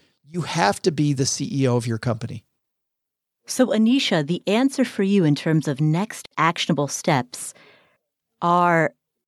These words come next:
Speaker 2: reach out to your current advisor and ask to clarify what they're offering. What are you paying for?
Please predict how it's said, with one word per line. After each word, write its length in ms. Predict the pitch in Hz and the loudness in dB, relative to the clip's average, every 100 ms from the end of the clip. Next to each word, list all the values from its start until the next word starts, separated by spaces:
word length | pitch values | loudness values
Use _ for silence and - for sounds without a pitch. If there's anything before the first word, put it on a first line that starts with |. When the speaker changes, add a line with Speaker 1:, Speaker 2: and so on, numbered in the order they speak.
| _ _ _ 175 | _ _ _ -4
Speaker 2:
reach 280 | 165 247 | -2 0
out 180 | 233 240 | 0 -2
to 100 | 240 | 0
your 100 | 202 | -4
current 320 | 175 208 180 | 0 0 2
advisor 580 | 165 135 147 143 131 165 _ _ _ _ | 0 0 0 0 -4 -6 _ _ _ _
and 200 | - 175 - _ _ _ | 0 0 0 _ _ _
ask 460 | 165 226 302 - - - _ _ | 0 0 -2 -14 -20 -20 _ _
to 120 | - 202 | -6 -6
clarify 800 | - 208 254 247 165 139 135 135 _ _ _ _ _ _ _ _ | 0 2 2 0 0 0 0 -4 _ _ _ _ _ _ _ _
what 240 | 147 175 214 | -4 -4 0
they're 180 | 196 165 | 2 4
offering. 560 | 180 165 117 107 113 - _ _ _ _ _ _ _ | 2 0 -6 -4 -8 -12 _ _ _ _ _ _ _
What 280 | 147 156 214 | -6 -2 0
are 140 | 175 | 2
you 160 | 170 165 | 2 0
paying 260 | 170 180 156 | 0 0 0
for? 380 | - 110 107 | -4 -10 -10